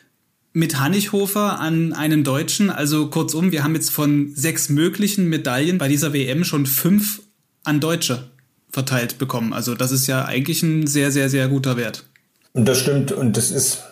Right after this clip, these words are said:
Speaker 2: wenn man die Trainer fragen würde, ob sie das vorher prognostiziert hätten, ich glaube, da hätten sie uns deutlich widersprochen. Das ist also deutlich mehr,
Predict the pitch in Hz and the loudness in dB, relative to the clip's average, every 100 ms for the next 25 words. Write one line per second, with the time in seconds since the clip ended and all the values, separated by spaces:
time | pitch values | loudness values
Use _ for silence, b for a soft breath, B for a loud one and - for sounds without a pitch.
0 | - - 117 120 113 - 123 131 127 - | -14 0 2 2 0 -2 0 0 0 0
1 | 113 123 123 120 113 120 135 139 110 - | 0 2 2 0 0 0 2 2 0 0
2 | 120 - 131 127 127 127 120 127 113 110 | 0 0 2 2 2 0 0 0 0 -2
3 | - 135 - 131 139 113 - 117 120 107 | 0 0 2 0 0 0 0 2 2 2
4 | 107 120 120 120 107 113 117 120 - - | 0 0 0 0 2 0 0 -2 -4 -6
5 | 117 117 - - 120 131 113 101 92 92 | -2 0 -2 0 0 2 0 -2 -2 -2
6 | - 110 107 107 123 123 117 107 123 131 | -2 0 0 0 0 0 0 0 2 0
7 | B | B